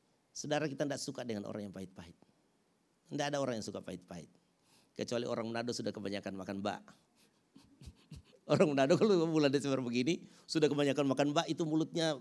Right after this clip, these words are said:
rasanya sudah. Nah, biasanya mereka bikin sayur pahit, makan pahit,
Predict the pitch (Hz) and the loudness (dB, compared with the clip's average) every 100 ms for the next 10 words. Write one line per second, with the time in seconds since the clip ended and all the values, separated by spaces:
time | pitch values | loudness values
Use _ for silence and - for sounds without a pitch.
0 | - 147 139 156 143 143 135 120 113 104 | -6 -6 -4 -4 -2 0 0 -2 -8 -12
1 | - _ _ - - _ - 110 120 127 | -18 _ _ -20 -20 _ -6 -2 2 4
2 | 143 156 135 131 143 123 113 110 113 110 | 4 4 4 2 0 0 0 0 -2 -4
3 | 110 123 123 104 104 113 110 110 | -2 -2 -2 -6 -10 -10 -8 -8